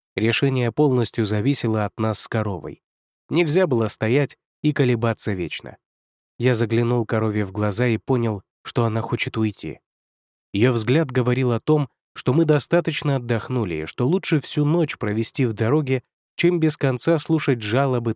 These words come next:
той женщины. Я кивнул и взял поводья. "Давайте поступим следующим образом". Аукционист схватил меня за руку с таким выражением лица, будто нашёл прекрасное решение. Немного подумав, я понял,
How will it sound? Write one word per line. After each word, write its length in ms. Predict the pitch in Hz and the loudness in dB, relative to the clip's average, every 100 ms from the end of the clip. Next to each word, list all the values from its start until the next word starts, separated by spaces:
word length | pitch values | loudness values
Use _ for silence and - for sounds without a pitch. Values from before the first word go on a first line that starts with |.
| - | -2
той 220 | 117 117 | 0 0
женщины. 680 | 98 98 82 - 80 - - _ _ _ _ _ _ _ | 0 -4 -6 -10 -12 -16 -20 _ _ _ _ _ _ _
Я 220 | 110 113 | 0 0
кивнул 500 | 107 92 92 110 123 - _ _ - | 0 -6 -4 -2 -2 -4 _ _ -2
и 80 | 120 | 0
взял 320 | 107 131 120 | 2 0 0
поводья. 560 | 110 92 78 76 76 - _ _ _ _ _ _ _ _ 139 | -2 -4 -8 -10 -14 -16 _ _ _ _ _ _ _ _ -2
"Давайте 460 | 185 226 240 208 | 2 2 2 0
поступим 540 | 185 170 - 220 196 151 | 0 0 0 0 2 0
следующим 640 | 170 202 175 165 185 180 | 0 0 2 0 2 2
образом". 540 | 196 110 92 90 85 - _ _ _ _ - | 2 -2 -8 -10 -14 -18 _ _ _ _ -2
Аукционист 640 | 117 - 120 117 131 - | -2 0 0 0 0 -2
схватил 420 | - 120 117 131 | -2 0 0 0
меня 300 | 117 117 117 | 0 0 0
за 180 | 107 156 | 0 0
руку 340 | 143 - 123 - | 0 0 -2 -4
с 120 | - | -4
таким 320 | 131 120 131 | -4 0 0
выражением 580 | 120 117 113 117 110 104 | 0 0 0 -2 -2 -4
лица, 380 | 107 110 - 151 | -4 -4 -2 0
будто 320 | 135 156 - | 0 -2 0
нашёл 360 | 135 135 160 151 | 0 0 0 0
прекрасное 600 | 139 123 135 127 127 123 | 0 0 -2 -2 -2 -2
решение. 580 | 131 - 95 78 - - _ _ _ _ _ _ _ - | -2 -4 -6 -6 -14 -18 _ _ _ _ _ _ _ 0
Немного 440 | 156 208 254 175 | 2 4 2 0
подумав, 500 | 120 113 202 202 - | -2 0 0 -2 -2
я 220 | 143 214 | 0 0
понял, 480 | - 123 110 107 104 | -2 -4 -4 -4 -10